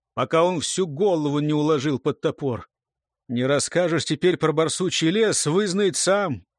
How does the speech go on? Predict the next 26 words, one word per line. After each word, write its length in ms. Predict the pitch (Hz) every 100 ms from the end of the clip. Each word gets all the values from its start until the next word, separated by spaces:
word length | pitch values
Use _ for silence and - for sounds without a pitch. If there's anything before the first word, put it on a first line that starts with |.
| -
а 120 | 123
после 400 | 147 196 - 220
ещё 240 | 202 226
спросит: 640 | 202 - 175 208 - 190 - _ _ -
"Что, 440 | - - 262 123 -
смолчать 800 | - 175 196 180 - 208 262 -
хотел, 400 | 285 - 208 131
поганка?" 600 | 151 123 110 90 104 - _ _ _ _ _ _ _
А 140 | - 135
расскажешь, 720 | 143 - 160 170 165 151 - - _
так 140 | - 139
того 240 | 143 156
и 60 | 160
гляди, 360 | 151 139 175
придут 460 | - 156 170 196 190
как-нибудь 520 | 170 160 147 147 139
вечерком 580 | 131 151 175 - 160 135
барсучане, 840 | 156 160 - 160 - 220 202 160 - _ _ _ -
да 100 | 175
ведь 160 | 226 240
и 40 |
подступят. 920 | 233 196 - 196 226 220 151 - - -
"Ты 300 | 208 277 277
навёл, 500 | 262 233 185 147 113
старая 640 | - - 151 120 120 123
овда. 360 | 117 117 101